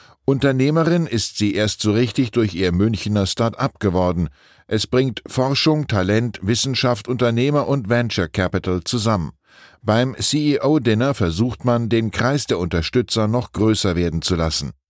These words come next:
Die große Vision ist, erfuhren Chefredakteur Sebastian Mattes und ich, das eigene Modell zu europäisieren.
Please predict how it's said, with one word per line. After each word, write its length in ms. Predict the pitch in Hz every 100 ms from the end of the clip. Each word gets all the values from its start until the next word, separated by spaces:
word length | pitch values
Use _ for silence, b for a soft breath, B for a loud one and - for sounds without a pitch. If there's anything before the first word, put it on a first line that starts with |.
| -
Die 160 | 117
große 380 | 117 147 170 123
Vision 460 | 104 82 107 135 139
ist, 260 | 139 -
erfuhren 440 | 73 - 95 85 85
Chefredakteur 720 | - 107 98 95 90 - 120
Sebastian 560 | 95 82 82 - 87 82
Mattes 360 | 92 - 87
und 160 | 92 90
ich, 200 | 117 - b b b b
das 180 | 110 104
eigene 400 | 123 131 135 156
Modell 460 | 151 131 117 95
zu 300 | - 113 110
europäisieren. 960 | 101 92 98 107 107 117 104 113 90 78